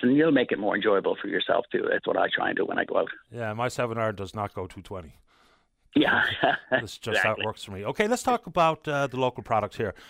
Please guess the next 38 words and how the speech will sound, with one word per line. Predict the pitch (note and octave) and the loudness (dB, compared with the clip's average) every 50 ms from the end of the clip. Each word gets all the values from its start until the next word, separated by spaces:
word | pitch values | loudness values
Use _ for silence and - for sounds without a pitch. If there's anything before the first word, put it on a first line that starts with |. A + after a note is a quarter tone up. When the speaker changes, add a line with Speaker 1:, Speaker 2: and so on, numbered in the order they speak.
| - - - | -20 -20 -8
Speaker 2:
So | - - G#3 | -2 -2 0
if | G#3 - | 2 4
I | A#3+ A#3+ | 4 4
remember | B3 A#3 B3 B3 A#3 G3 | 4 2 0 0 0 0
the | D#3 C#3 | -2 -2
numbers | C3 C3 B2+ A2 - | -2 -2 -2 -4 -8
correctly, | - - A#2+ A#2 A2+ - G#2+ G#2 G#2+ - - - - - - - _ - | -6 -2 -2 -2 -2 -2 -6 -8 -8 -10 -14 -20 -20 -20 -20 -20 _ -4
at | - D#3 | -4 -4
the | - D#3 | -2 -4
beginning | F3 F#3+ A#3+ B3+ B3 | -4 -2 -2 -2 -2
of | A3+ | -2
the | F3+ - | -4 -2
pandemic, | - C#3+ C#3 C3+ B2 B2 B2 A#2+ A#2 A#2+ - | 0 0 0 0 0 0 -2 -2 -2 -4 -4
even | F#3 A3 G#3+ G3+ | -2 -2 0 2
though | F#3+ E3 C#3+ | 0 0 0
there | B2+ B2 | 0 -4
was | A#2+ - | -6 -6
some | - - B2 A2+ | -8 -8 -8 -8
silly | - - A#2+ A2 A2+ G#2+ | -6 -4 -4 -4 -4 -6
stuff | - - - C3 A#2 - | -8 -4 -2 -2 -2 -2
in | - G#2+ | -4 -4
place, | - A2 A2 - - | -2 -2 -2 -2 -4
like | A#2 - | -6 -8
you | G#2+ G2 | -8 -8
couldn't | - B2 G#2+ | -6 -6 -4
take | - A2+ G2 | -4 -6 -6
the | - | -8
flag | F#2+ - G2 G2 G2+ G2 | -8 -6 -4 -2 -2 -2
out | G2 G#2 G#2 G#2+ | -2 -2 -2 -2
of | |
the | G2+ G#2 | -4 -2
hall | F#2 G#2+ A2 A2 G#2+ | 0 0 2 2 0
and | G#2+ G#2+ | 0 -2
all | A2 G#2+ G#2+ | -2 -2 -2
those | G#2+ G2 - | -2 -4 -6
types | - A2+ G#2+ - | -6 -6 -6 -6
of | G#2+ | -8
things, | G#2 B2 C#3 D3 - | -8 -6 -8 -8 -10